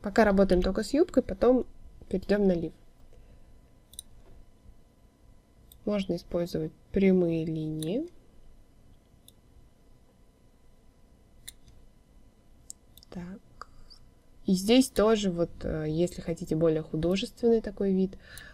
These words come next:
лучше это делать, э, несимметрично. Здесь тоже можно добавить сверху. Видите, пока линии такие,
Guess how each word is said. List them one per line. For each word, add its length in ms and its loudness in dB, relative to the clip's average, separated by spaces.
лучше 460 0
это 220 -4
делать, 800 -2
э, 260 -12
несимметрично. 960 2
Здесь 380 -8
тоже 320 -6
можно 420 -6
добавить 840 -6
сверху. 600 -8
Видите, 280 0
пока 260 -2
линии 400 4
такие, 560 -2